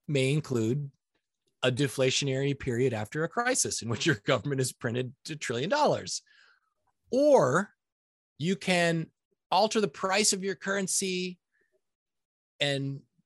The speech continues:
try and manage the money supply a-, and, and, and produce a nominal constant income rate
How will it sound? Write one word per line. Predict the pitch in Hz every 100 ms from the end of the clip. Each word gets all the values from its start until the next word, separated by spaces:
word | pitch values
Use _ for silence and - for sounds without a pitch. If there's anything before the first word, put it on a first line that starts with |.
| -
try | - 202 196
and | 185 165
manage | 170 170 151
the | 165
money | 165 165
supply | 156 156 - 156 151 147 147 151 - _ _ _ _ _ _ _ -
a-, | 156 -
and, | 139 151 -
and, | 143 147
and | 147 139 127
produce | - 147 120 180 196 - -
a | 143
nominal | 147 147 160 175 160
constant | - - 165 175 - 151 143
income | 151 156 151 131
rate | 120 117 - -